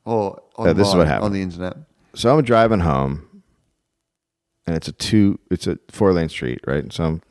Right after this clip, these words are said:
Speaker 2: driving past this woman. It's just, woman's driving, like, I wanna say, like, seventeen miles an hour on a thirty-five mile an hour street.
Speaker 1: Seventeen or
Speaker 2: Seventeen.
Speaker 1: seventeen?
Speaker 2: Seventeen.
Speaker 1: Okay.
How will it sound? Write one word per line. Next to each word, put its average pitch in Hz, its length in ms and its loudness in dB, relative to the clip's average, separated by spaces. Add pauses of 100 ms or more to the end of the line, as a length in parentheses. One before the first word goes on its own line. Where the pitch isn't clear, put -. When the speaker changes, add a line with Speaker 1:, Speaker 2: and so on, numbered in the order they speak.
Speaker 2:
driving 80 280 4
past - 260 -2
this - 140 -10
woman. 57 220 -6
It's 101 120 -8
just, 123 160 -2
woman's 151 240 0
driving, 95 300 0
like, 85 240 -4 (960)
I 107 60 2
wanna 110 140 4
say, 110 160 0
like, 85 200 0
seventeen 90 600 -2
miles 76 240 0
an 78 80 0
hour 69 340 2
on 78 80 -2
a 73 60 -2
thirty-five 73 500 0
mile 60 180 -2
an 50 60 -4
hour 52 160 -2
street. - 480 -8
Speaker 1:
Seventeen 120 680 -6
or 127 120 -2
Speaker 2:
Seventeen. 98 960 0
Speaker 1:
seventeen? 101 720 0
Speaker 2:
Seventeen. - 40 -14
Speaker 1:
Okay. - 260 -16